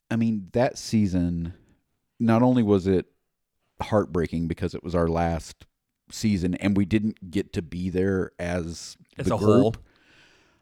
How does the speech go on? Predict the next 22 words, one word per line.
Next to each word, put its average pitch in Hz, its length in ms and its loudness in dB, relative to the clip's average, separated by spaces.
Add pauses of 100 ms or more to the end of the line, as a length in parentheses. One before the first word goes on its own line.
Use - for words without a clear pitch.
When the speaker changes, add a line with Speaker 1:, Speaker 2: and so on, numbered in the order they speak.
(280)
Speaker 1:
I 135 80 -2
think 208 220 0
a 175 40 2
lot 143 200 4
of - 60 -2
people, 120 480 2
I 135 40 0
mean, 117 320 0
a 82 60 -8
lot 69 220 -10
of - 40 -12
people, - 300 -12 (140)
five 92 200 2
hundred 101 220 -2
people, 95 540 -4
whatever, 98 340 4
our, 90 220 4
however 95 300 0
many 90 180 -2
people 80 240 -10
watched 92 260 0
it, 80 140 -4